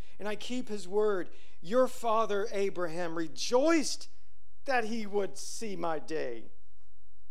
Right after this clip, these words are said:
He saw it and was glad." Now look at this. The Jews said to him,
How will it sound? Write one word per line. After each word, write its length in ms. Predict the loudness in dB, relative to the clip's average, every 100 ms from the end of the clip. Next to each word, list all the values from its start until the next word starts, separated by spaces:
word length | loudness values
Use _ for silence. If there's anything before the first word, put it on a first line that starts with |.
| -2 -2
He 180 | -2 -2
saw 440 | -2 0 2 2 2
it 80 |
and 100 | 0
was 140 | -2 -2
glad." 500 | -2 0 0 -2 -2
Now 80 | -2
look 220 | -2 -2
at 100 | 0
this. 460 | 0 0 0 -2 -2 -2 -2 -2 -2 -2 -2 -2 -2 -2 -2 -2 -2 -2
The 100 | -2
Jews 380 | -2 -2 -2 -2
said 240 | -2 -2
to 100 | -2
him, 380 | -2 -2 -2 -2